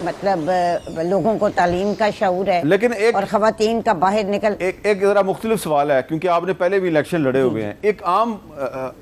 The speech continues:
Speaker 2: अ, तासुर ये है कि ख़वातीन के पोलिंग स्टेशन पे धांधली करनी आसान होती है, और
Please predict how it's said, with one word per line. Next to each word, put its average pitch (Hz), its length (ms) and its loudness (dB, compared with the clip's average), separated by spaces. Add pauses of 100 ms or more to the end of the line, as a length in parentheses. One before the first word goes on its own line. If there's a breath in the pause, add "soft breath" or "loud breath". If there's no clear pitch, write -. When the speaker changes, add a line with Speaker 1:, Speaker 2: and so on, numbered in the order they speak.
Speaker 2:
अ, 139 40 -4
तासुर 190 460 2
ये 196 260 2
है 190 120 4
कि 190 520 0 (720)
ख़वातीन 196 500 0
के 202 240 0
पोलिंग 185 340 0
स्टेशन 175 380 -2
पे 190 100 2
धांधली 143 380 2
करनी 165 340 0
आसान 151 380 2
होती 123 220 -2
है, 120 80 2
और 120 500 0